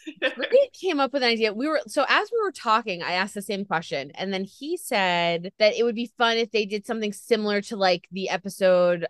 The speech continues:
Speaker 1: um, where the guys were actors, like, you know, so they were like, "What? Why are you calling me Jensen? Why are you calling me Jer-?" So he came up with that. So then we, we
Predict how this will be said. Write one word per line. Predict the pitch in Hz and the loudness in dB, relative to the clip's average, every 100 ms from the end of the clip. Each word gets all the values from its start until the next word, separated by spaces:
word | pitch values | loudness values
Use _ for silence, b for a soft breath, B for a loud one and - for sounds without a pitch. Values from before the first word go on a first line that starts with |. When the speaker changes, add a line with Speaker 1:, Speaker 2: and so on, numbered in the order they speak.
| - | -2
Speaker 1:
um, | 175 165 160 160 _ _ _ | 0 0 -4 -10 _ _ _
where | 180 202 185 180 175 170 151 180 180 | -2 4 4 4 2 0 -2 -6 -12
the | 196 185 | -8 -4
guys | 208 190 190 - _ _ - | 0 2 2 -2 _ _ -6
were | 196 196 175 - | -2 -2 -2 0
actors, | 190 196 - 135 - - - _ | 2 2 -2 -8 -8 -16 -18 _
like, | 190 196 | -2 0
you | 196 | 2
know, | 196 | 0
so | 220 | 2
they | 208 | 2
were | 208 | 4
like, | 196 | 2
"What? | 170 214 240 | 4 2 4
Why | 196 | 4
are | 208 | 2
you | 226 | 0
calling | 254 233 | -2 -2
me | 247 | -2
Jensen? | 294 320 208 190 | -4 -4 -4 0
Why | 185 | 2
are | |
you | 196 | 2
calling | 220 208 | 0 -2
me | 214 | -2
Jer-?" | 226 214 B B | -4 -6 B B
So | - 262 | -6 0
he | 285 | 0
came | 311 277 | 0 -2
up | 240 | -2
with | 208 | 2
that. | 202 143 - _ _ | 2 2 -4 _ _
So | - 285 | -6 2
then | 302 | 2
we, | 285 269 | 2 -2
we | 233 254 | -4 -4